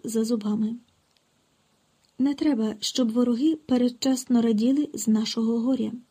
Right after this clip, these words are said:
Безбородько, якого Катерина сама підготувала до того, що сталося,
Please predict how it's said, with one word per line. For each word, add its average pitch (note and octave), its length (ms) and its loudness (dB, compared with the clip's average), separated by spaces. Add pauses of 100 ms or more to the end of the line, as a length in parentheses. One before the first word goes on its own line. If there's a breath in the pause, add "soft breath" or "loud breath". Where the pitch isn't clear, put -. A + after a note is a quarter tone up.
(840)
Безбородько, A#3 800 2 (320)
якого B3 420 4
Катерина C4 480 4
сама C#4 320 2
підготувала B3 640 2
до B3 140 2
того, A#3+ 260 2
що A#3+ 200 -4
сталося, C4+ 580 -4